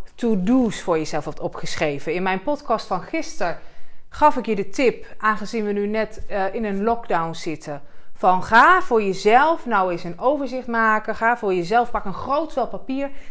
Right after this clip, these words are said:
en ga voor jezelf alles opschrijven waarvan je denkt van... Dit kan ik wel doen. Eh, en, en, mm, nou, wat zou ik nu dan, wat, wat is nu ineens het voordeel dat ik nu heel veel thuis ben? Wat, wat kan ik dan allemaal ineens doen? Wat zou ik allemaal ineens willen doen?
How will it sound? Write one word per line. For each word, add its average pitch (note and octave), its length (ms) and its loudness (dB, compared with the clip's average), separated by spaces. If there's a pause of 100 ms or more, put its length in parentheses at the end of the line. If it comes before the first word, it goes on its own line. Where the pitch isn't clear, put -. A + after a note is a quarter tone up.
en F#3+ 100 -4
ga C#4 340 2
voor A#3+ 180 -2
jezelf A3+ 480 0
alles C4 320 2
opschrijven A3+ 600 0
waarvan G#3+ 500 2
je F#3+ 100 -2
denkt F#3+ 360 -4
van... F3+ 360 -2 (960)
Dit D4+ 280 2
kan B3+ 220 4
ik G3 100 -2
wel F#3 440 2
doen. D#3 440 -4
Eh, F3 140 -4 (120)
en, F#3 200 -4
en, F3+ 420 -4 (180)
mm, F#3+ 560 -2
nou, F#3+ 280 0
wat G3 240 0
zou A3 180 2
ik G3+ 60 0
nu A3 160 -2
dan, G#3+ 280 0
wat, G3+ 340 0
wat G#3 320 -4
is - 200 -4
nu G#3+ 180 2
ineens A3 200 2
het B3+ 120 2
voordeel F3+ 680 6
dat E3+ 180 -2
ik E3+ 80 -6
nu F#3+ 140 -4
heel F#3 200 0
veel F3+ 180 -4
thuis F3 340 -6
ben? F3 320 -6 (320)
Wat, F#3 280 -2
wat F#3+ 220 -4
kan A#3 220 4
ik B3 60 0
dan G#3 160 4
allemaal G3 240 0
ineens G3 440 0
doen? G#3 300 0
Wat F3+ 160 2
zou G3 140 2
ik - 60 -6
allemaal F#3+ 220 0
ineens F3+ 300 -4
willen G#3 260 -4
doen? G3+ 380 -4